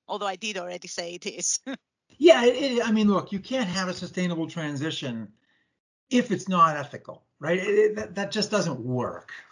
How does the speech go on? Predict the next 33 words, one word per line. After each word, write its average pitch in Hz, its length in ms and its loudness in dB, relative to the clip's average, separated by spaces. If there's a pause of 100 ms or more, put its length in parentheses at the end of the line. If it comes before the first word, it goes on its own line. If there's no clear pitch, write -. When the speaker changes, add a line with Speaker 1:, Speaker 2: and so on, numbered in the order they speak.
(120)
Speaker 2:
f-, - 80 -10
for - 160 2
what 190 260 0
we 202 240 12
want 165 360 4
for 151 160 -2
ourselves 143 440 2
as 131 140 -6
a 135 60 -6
society. 117 560 -4 (220)
So - 120 -4
let's 285 240 2
start 233 240 -2
with 175 80 -4
that 165 180 2
nickel 170 300 0
manganese 147 480 0
cobalt 131 480 -4
battery. 113 320 -2 (400)
So - 120 -10
first - 280 0
of 170 120 0
all, 139 340 4
it's 147 160 -8
got 180 180 -2
relatively 190 500 0
limited 147 360 -2
cycle 127 420 0
life, 107 240 -10
say 143 160 -4
two 175 220 0
thousand 131 420 0
cycles. - 560 -8